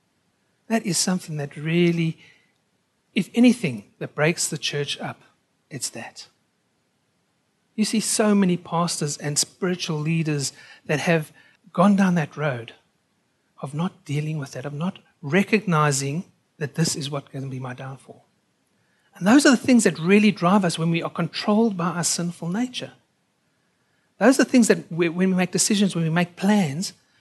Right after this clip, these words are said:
when we live our lives according to the sinful nature,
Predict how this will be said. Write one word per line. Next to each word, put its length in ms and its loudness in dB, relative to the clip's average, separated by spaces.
when 120 -2
we 100 2
live 260 6
our 120 6
lives 560 0
according 340 0
to 100 -6
the 60 -6
sinful 420 0
nature, 480 -8